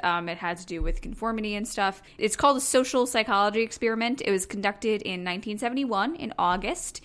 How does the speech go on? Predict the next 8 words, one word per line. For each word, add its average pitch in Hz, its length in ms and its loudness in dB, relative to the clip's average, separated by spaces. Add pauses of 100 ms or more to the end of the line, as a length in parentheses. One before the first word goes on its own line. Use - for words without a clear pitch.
(140)
It 254 120 4
was 247 140 4
conducted 285 380 2
by 262 140 4
Philip 302 420 2
Zimbardo. 226 1120 4
He 220 220 -4
was 220 260 2